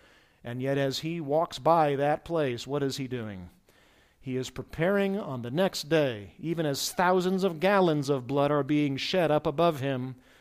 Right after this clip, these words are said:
to shed his own blood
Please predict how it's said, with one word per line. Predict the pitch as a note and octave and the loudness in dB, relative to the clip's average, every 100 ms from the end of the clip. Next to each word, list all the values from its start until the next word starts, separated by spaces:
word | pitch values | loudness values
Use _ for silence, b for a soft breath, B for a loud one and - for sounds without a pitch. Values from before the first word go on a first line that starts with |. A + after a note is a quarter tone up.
| b b b | b b b
to | - A#2+ | -10 -8
shed | - D3 C3+ | 0 2 2
his | D3 D3 D#3+ | 2 0 0
own | E3 F#3 D#3+ B2 A#2+ - | -2 0 0 -2 -8 -10
blood | B2+ B2+ B2 A#2+ A2 | -6 -4 -4 -6 -10